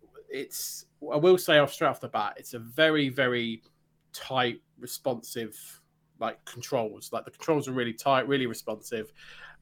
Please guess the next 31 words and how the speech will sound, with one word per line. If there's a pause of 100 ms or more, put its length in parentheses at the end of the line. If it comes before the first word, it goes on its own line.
(100)
Um, (880)
you
know,
but
basic.
Uh,
you've
got
two
forms
of
combat.
You've
got
a,
a
kind
of (520)
melee
attack
for
close
range,
and
then
you've
got
a
bow
and
arrow,